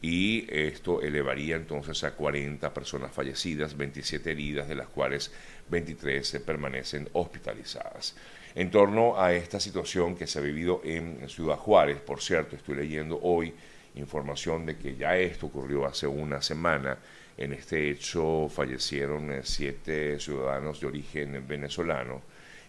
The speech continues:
y hasta este instante, por lo menos según este,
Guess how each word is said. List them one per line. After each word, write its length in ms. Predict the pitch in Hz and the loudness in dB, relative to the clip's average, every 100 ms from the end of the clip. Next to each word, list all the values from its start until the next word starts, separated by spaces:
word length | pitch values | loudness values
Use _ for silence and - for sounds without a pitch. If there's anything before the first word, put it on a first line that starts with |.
| - | -2
y 420 | 92 92 98 110 | 2 4 4 4
hasta 540 | 82 76 - 78 73 | 2 0 0 4 4
este 480 | - 76 - - 80 | 4 -2 -6 -4 -4
instante, 920 | 76 69 - - 117 120 - 80 90 87 | -4 -6 0 6 6 6 -2 0 0 -2
por 200 | 69 67 | -4 -6
lo 80 | |
menos 320 | 67 71 85 - | -4 -4 -4 -4
según 300 | 69 78 80 | -4 -4 -4
este, 340 | - 76 | -4 -4